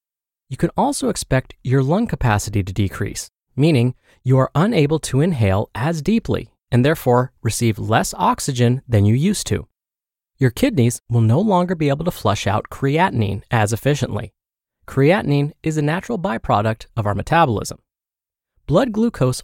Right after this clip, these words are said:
also rises with age, which can lead to metabolic syndrome and may contribute to weight gain as you age. We see an increased risk of fractures and osteoporosis as the density of the bones decrease with age.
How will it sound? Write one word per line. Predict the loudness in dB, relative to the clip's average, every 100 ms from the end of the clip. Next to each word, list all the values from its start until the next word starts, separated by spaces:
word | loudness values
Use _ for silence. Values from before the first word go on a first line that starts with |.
| _
also | 0 2 2
rises | 2 2 2 0 -4
with | 0
age, | 0 0 -4 -14 _ _
which | -4
can | 0 2
lead | 2 0
to | 0
metabolic | 2 2 2 0 0
syndrome | 0 0 2 2 0 -6 _ 0
and | 2
may | 4 2
contribute | 0 -4 -2 -2 -2
to |
weight | 0 2 0
gain | 0 0 0 -2
as | 0 2
you | 2 0
age. | -2 -10 -18 _ _ _ _ _ _
We | 0
see | 0 -2
an |
increased | 0 -2 0 -2 0
risk | 0 0 -2 -4
of |
fractures | 0 2 2 0 -4 -4 -6 _ _
and | -6 -4
osteoporosis | 0 -2 0 -2 -2 -2 -2 -2 -6 -8 -14 _ _
as | -2 0
the | -2
density | 2 0 0 -2
of | -2
the | -2
bones | -2 0 -2 -4 _ _
decrease | -2 -2 -2 -4
with | -4 -4
age. | -4 -4 -10